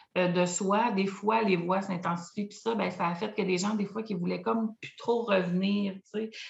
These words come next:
parce qu'ils se disaient, « Ah, là, c'est intense, puis là, ça va pas bien, qu'on dirait que c'est quand je vais au groupe que après ça, les voix s'intensifient. » Mais, euh, rester avec ça aussi, avait pas le, le, le réflexe de revenir nous voir puis de venir en parler à la rencontre d'après,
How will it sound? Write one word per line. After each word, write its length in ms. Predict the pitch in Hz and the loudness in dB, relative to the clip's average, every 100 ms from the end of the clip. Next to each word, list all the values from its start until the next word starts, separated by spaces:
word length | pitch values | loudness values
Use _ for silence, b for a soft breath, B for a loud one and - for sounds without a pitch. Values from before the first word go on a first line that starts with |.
| B | B
parce 300 | 202 208 - | 0 0 -2
qu'ils 300 | - 226 233 | 2 4 4
se 60 | 202 | 0
disaient, « 320 | 175 190 220 | -4 0 0
Ah, 160 | 208 214 | 2 2
là, 100 | 220 | 0
c'est 160 | - | 0
intense, 580 | 185 180 - 226 247 247 | -2 0 0 0 0 -2
puis 100 | - | -4
là, 40 | 220 | -2
ça 140 | 202 | 2
va 140 | 190 | 0
pas 180 | 196 196 | 2 0
bien, 280 | 175 214 247 | 0 0 0
qu'on 140 | 214 | 0
dirait 160 | 185 214 | 0 -2
que 60 | 220 | -2
c'est 140 | 180 | -4
quand 180 | 233 226 | 2 2
je 100 | 202 | 2
vais 80 | 208 | 2
au 140 | 208 | 0
groupe 380 | 180 196 233 - | 0 0 0 -2
que 160 | 202 190 B B | -4 -4 B B
après 280 | 185 - 196 | -2 0 0
ça, 120 | 208 | 2
les 160 | 220 190 | 2 2
voix 160 | 190 | 2
s'intensifient. » 880 | 208 196 180 185 180 - - 247 254 B B B - | -2 -4 -4 -6 -6 -12 -8 -6 -8 B B B 0
Mais, 340 | 196 180 180 | 2 4 4
euh, 800 | 170 170 170 - - - - - | 4 2 0 0 -2 -4 -6 -2
rester 460 | 190 220 220 - 277 | 2 2 2 4 6
avec 340 | 240 208 202 | 6 4 2
ça 220 | - 277 | -2 0
aussi, 640 | 285 208 - 254 254 214 - | 0 -2 -6 -4 -4 -2 -2
avait 200 | 196 190 | 2 2
pas 200 | 185 247 | 2 2
le, 160 | 220 - | 2 2
le, 220 | 190 180 | 0 2
le 100 | 180 | 2
réflexe 580 | 190 220 220 233 269 240 | 2 2 0 0 -2 0
de 80 | 196 | 0
revenir 500 | 202 196 196 240 254 | 2 2 2 2 2
nous 120 | 208 | 2
voir 320 | 190 220 254 | 4 6 6
puis 100 | 240 | 4
de 80 | 180 | -2
venir 280 | 185 196 226 | -2 0 2
en 160 | 208 190 - | 2 2 2
parler 420 | 214 208 226 254 | 0 0 -2 0
à 80 | 185 | 0
la 100 | 180 | 0
rencontre 440 | 185 185 208 208 | 0 -2 -2 0
d'après, 460 | 196 170 - 240 | 0 -2 -8 -12